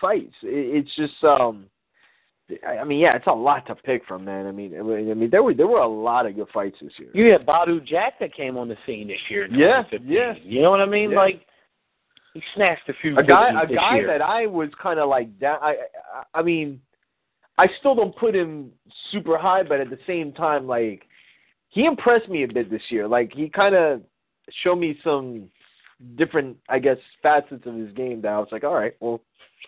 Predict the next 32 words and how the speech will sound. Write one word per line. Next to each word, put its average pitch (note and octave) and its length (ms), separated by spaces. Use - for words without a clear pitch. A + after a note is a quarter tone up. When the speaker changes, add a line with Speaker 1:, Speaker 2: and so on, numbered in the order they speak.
Speaker 1:
this C3+ 120
will E3 80
be A#2+ 120
interesting." F#2 460
Speaker 2:
How C#3+ 60
about, D3+ 260
uh, C#3+ 440
uh, C3 100
James C3 400
DeGale? B2+ 540
He C#3+ 140
came B2+ 340
on A2+ 100
the G#2 140
scene G#2+ 260
this G2 200
year. F2+ 300
Speaker 1:
Him, D3 420
yeah, G#3 260
I D3 40
mean, F3 240
him F#3 240
too. C#4+ 100
I G#3+ 60
mean, G#3 220
even C4+ 280
the B3 180
fight B3 180
with G#3+ 160
him A3+ 260
and, G#3+ 200
um, D#3+ 600